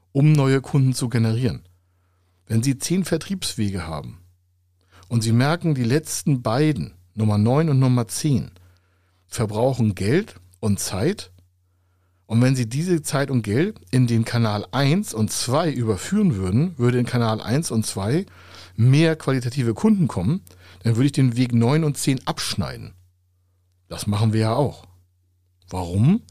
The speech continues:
Naja, warum sollen Sie da Zeit und Geld investieren in einen Kanal, der einfach vom Äquivalent her nicht das bringt, was es bringen würde, wenn Sie das in Ihre besten zwei Kanäle reinpacken?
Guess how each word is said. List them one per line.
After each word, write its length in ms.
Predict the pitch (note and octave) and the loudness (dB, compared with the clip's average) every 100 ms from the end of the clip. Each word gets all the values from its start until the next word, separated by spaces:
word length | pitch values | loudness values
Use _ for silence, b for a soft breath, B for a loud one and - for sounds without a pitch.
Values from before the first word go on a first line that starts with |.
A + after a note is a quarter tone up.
| b b b b b b b b | b b b b b b b b
Naja, 320 | G2+ A#2+ A#2+ | -2 0 0
warum 240 | G#2+ A#2 A2+ | 0 0 2
sollen 240 | A#2+ C3+ | 2 0
Sie 80 | B2+ | 2
da 160 | A#2 | -2
Zeit 260 | G#2+ C3 C#3 | -2 -4 -2
und 100 | C3+ | -2
Geld 200 | B2+ B2+ | -2 -2
investieren 520 | B2+ A2 - - D3 | -2 -2 -4 0 2
in 60 | C#3 | 2
einen 140 | A2+ | -2
Kanal, 380 | A2 A2 A2 B2+ | 0 0 0 0
der 160 | B2 A2 | -2 -2
einfach 300 | B2 B2+ A#2+ | -2 -2 -4
vom 200 | A#2 G2+ | -4 -4
Äquivalent 480 | - G#2 A2 B2+ | -4 -2 0 0
her 80 | B2 | 2
nicht 180 | A#2 - | 0 2
das 200 | B2 - | -2 -2
bringt, 260 | - C#3 A#2 | -2 -2 -2
was 160 | G#2 | -6
es 80 | B2 | -6
bringen 260 | - G#2+ G#2 | 0 0 2
würde, 180 | B2 | 0
wenn 140 | B2+ A#2 | 2 0
Sie 80 | A2 | 0
das 140 | A2 | 0
in 80 | A#2 | 0
Ihre 200 | A2 A2 | 0 -2
besten 440 | A#2+ A#2+ - G2 | -2 -2 -2 -4
zwei 280 | - A#2 F3+ | -2 0 -2
Kanäle 380 | - A2+ F2+ E2+ | -2 -2 -2 -4
reinpacken? 520 | D2+ G#2 - - - | -8 -10 -12 -14 -18